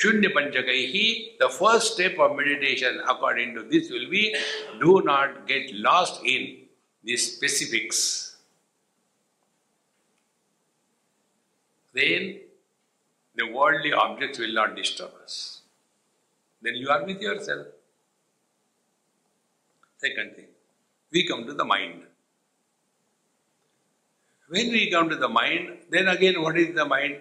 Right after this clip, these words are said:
Mind will have thoughts. And thoughts are only two types. According to our classification, good and bad. So naturally, mind will have thoughts. So what is to be done?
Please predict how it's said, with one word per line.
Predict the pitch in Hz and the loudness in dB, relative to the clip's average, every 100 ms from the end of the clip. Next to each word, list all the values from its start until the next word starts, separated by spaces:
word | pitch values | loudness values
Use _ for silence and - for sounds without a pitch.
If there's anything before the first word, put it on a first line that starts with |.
| - | -12
Mind | 131 175 214 196 | 0 2 2 4
will | 180 151 | 6 6
have | 156 | 4
thoughts. | 190 202 190 - - - - _ _ _ _ _ _ _ _ _ _ _ _ _ _ _ _ 120 | 4 4 2 -4 -8 -8 -12 _ _ _ _ _ _ _ _ _ _ _ _ _ _ _ _ -2
And | 117 | 0
thoughts | 127 151 156 | 4 4 6
are | 143 131 | 4 4
only | 123 120 135 | -2 -4 -4
two | 139 170 170 | -2 -2 -2
types. | 156 - - - _ _ _ _ _ _ _ _ _ _ _ _ | -6 -8 -18 -20 _ _ _ _ _ _ _ _ _ _ _ _
According | 120 - 151 143 143 131 | -2 4 4 4 -2 0
to | 120 | 2
our | 120 139 | 4 2
classification, | 123 110 113 110 110 143 - - | 0 -2 -4 -12 -6 -6 -6 -6
good | 123 120 | 0 0
and | 127 135 | 0 -2
bad. | 160 151 - - _ _ _ _ - - _ _ _ _ _ _ _ _ _ _ _ _ _ _ _ _ _ _ _ _ _ _ _ _ | -2 -4 -10 -20 _ _ _ _ -20 -20 _ _ _ _ _ _ _ _ _ _ _ _ _ _ _ _ _ _ _ _ _ _ _ _
So | 160 | -6
naturally, | 185 196 254 262 180 - - _ _ | -4 0 2 2 0 -6 -14 _ _
mind | 139 190 208 | -2 0 2
will | 247 262 | 2 0
have | 180 - | -2 -4
thoughts. | 156 160 - - _ _ _ _ _ | -4 -4 -10 -16 _ _ _ _ _
So | 180 | 4
what | 185 | 4
is | 196 - | 4 -2
to | |
be | 190 165 | 0 0
done? | 175 185 | 0 -2